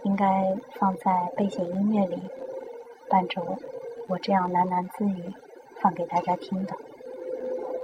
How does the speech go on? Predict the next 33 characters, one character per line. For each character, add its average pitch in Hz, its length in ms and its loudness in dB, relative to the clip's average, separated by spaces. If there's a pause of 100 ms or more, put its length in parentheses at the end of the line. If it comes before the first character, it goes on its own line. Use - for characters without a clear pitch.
(460)
但 220 140 8
是 214 100 2
因 220 140 4
为 220 140 6
前 190 260 -2
几 202 140 0
天 196 480 2 (120)
说 214 240 2
走 190 220 0
就 196 220 0
走 175 260 -2
去 - 220 -2
了 185 80 2
一 175 100 0
趟 190 220 0
大 208 240 4
连， 165 340 -4 (880)
我 196 100 2
的 185 120 0
iPhone 202 580 2 (320)
掉 190 160 8
进 190 180 2
了 175 80 0
海 - 280 -4
里， 180 180 -2 (540)
到 180 100 4
现 185 260 0
在 185 300 2 (460)
一 202 80 4
直 - 160 -2
在 196 120 2
昏 202 280 4
迷， 175 280 2